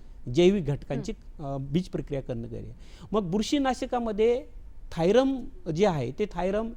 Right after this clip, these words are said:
Speaker 1: अ, तीन ते, अ, अडीच ते तीन ग्रॅम प्रति किलो याप्रमाणे आपण ते थायरमची बीज प्रक्रिया बियाणाला करणं हे गरजेचं आहे. हे पेरणीपूर्व करणे
Speaker 2: हं.
Speaker 1: गरजेचं आहे.
Speaker 2: हं.
Speaker 1: थायरमची प्रक्रिया केल्याच्या नंतर म्हणजेच काय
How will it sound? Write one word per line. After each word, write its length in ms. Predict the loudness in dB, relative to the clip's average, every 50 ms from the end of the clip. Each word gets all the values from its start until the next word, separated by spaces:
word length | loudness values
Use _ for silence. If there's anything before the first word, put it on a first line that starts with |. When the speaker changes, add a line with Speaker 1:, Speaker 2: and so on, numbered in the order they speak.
| -6
Speaker 1:
अ, 140 | -2 -2 -2 -2 -2
तीन 160 | -2 -4 -2
ते, 340 | -2 -2 -2 -2 -2 -2 -2
अ, 200 | -2 -2 -2 -4 -6 -8 -6
अडीच 240 | -4 -4 -4 -4 -6
ते 440 | -10 -8 -4 -4 -2 -2 -4 -6 -10 -14 -12 -6 -2
तीन 180 | 0 0 0 0
ग्रॅम 320 | 0 0 0 0 -2 -6 -10 -12 -14 -16 -14 -16 -16 -6 2
प्रति 260 | 2 2 4 2 0
किलो 280 | 0 0 -2 -2 -2 -4 -8 -12 -12 -6 -4
याप्रमाणे 480 | -2 -2 -2 -2 -4 -4 -4 -2 -4 -4
आपण 260 | -4 -6 -6 -6 -6
ते 200 | -6 -4 -4 -6 -6 -6 -8 -8
थायरमची 400 | -6 -4 -4 -4 -4 -6 -8 -8
बीज 260 | -4 -2 -4 -4 -4
प्रक्रिया 420 | -6 -8 -8 -8 -6 -6 -6 -4
बियाणाला 360 | -4 -4 -4 -4 -4 -6 -6
करणं 260 | -6 -6 -6 -6 -4 -4
हे 140 | -4 -4
गरजेचं 440 | -2 -2 -2 -2 -2 -6 -6 -6 -4
आहे. 60 | -2
हे 80 | -2 -2
पेरणीपूर्व 580 | 0 2 2 4 4 4 2 0 -2 -4 -2 -2
करणे 300 | -2 -4 -4 -4 -4 -4
Speaker 2:
हं. 60 | -4
Speaker 1:
गरजेचं 360 | -6 -6 -6 -10 -10 -12 -12
आहे. 160 | -12 -12 -12
Speaker 2:
हं. 60 | -12 -12 -12 -12 -12 -14 -14 -14 -12 -4 2
Speaker 1:
थायरमची 400 | 6 6 6 6 6 4 4 2
प्रक्रिया 400 | 0 0 -2 -4 -2 -2 -2 0
केल्याच्या 440 | 0 0 -2 -2 -2 -2 -2 -2 -2
नंतर 320 | -2 -2 -2 -4 -8 -10 -12 -12 -14 -16 -12 -8
म्हणजेच 500 | -6 -2 0 2 2 2 2 -2 -6 -8
काय 280 | -4 -2 -2 0 -2